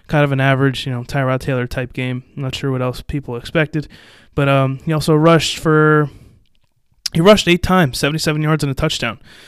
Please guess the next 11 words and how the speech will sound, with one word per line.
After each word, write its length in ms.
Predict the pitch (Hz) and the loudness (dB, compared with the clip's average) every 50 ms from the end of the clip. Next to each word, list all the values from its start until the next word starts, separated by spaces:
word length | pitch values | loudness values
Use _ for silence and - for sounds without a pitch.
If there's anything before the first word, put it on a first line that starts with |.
| - - _ - | -20 -18 _ -6
Um, 240 | 127 123 123 123 | -4 -4 -2 -2
and 100 | 123 127 | 0 0
that 140 | 135 147 147 | 0 -2 -2
touchdown 400 | - 156 151 - - 147 143 139 | -2 -4 -4 -2 -2 -2 -2 -2
definitely 400 | 139 139 139 127 - 147 139 131 | -2 -2 -4 -4 -4 -4 -4 -4
changed 280 | - - 143 139 139 131 | -2 -2 -2 0 0 -2
the 80 | 131 | -4
game 300 | 127 131 135 135 135 135 | -4 -4 -2 -2 -2 -4
for 160 | 131 - 139 127 | -2 -2 -4 -4
the 60 | 120 | 0
Browns. 500 | 120 135 139 143 139 139 139 131 - | 0 2 2 4 4 2 0 -2 -6